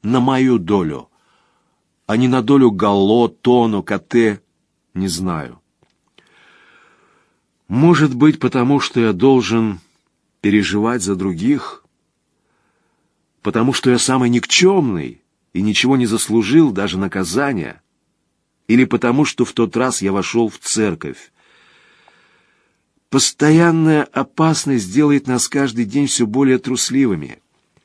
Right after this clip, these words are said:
Делает нас глупыми. И то, что я случайно выжил,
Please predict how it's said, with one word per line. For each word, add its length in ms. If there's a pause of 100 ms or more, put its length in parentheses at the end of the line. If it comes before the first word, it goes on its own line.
(380)
Делает 480
нас 440 (520)
глупыми. 920 (840)
И 100
то, 140
что 180
я 80
случайно 560
выжил, 500